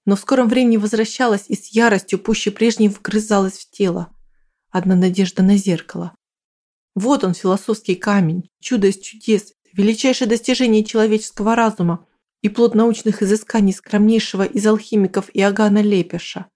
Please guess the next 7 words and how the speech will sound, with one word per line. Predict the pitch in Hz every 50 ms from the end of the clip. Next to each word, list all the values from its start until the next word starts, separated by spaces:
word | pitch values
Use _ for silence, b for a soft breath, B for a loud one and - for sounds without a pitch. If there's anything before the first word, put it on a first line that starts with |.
| _ _ _ _ _ _ _ _ _ _ _ _
Иоганн | - 190 190 175 208 202 175
чувствовал | - - 202 - - 196 185
совершенно | - - 208 190 208 220 214 - - - - 262 254 240
недостойную | 240 226 226 220 233 240 - - - - 247 233 202 185 185 190
ученого | 190 - 226 214 208 208 208 196 202 202
мужа | 208 214 220 214 214 202
гордость. | 202 202 214 202 180 175 - - 196 196 - - - -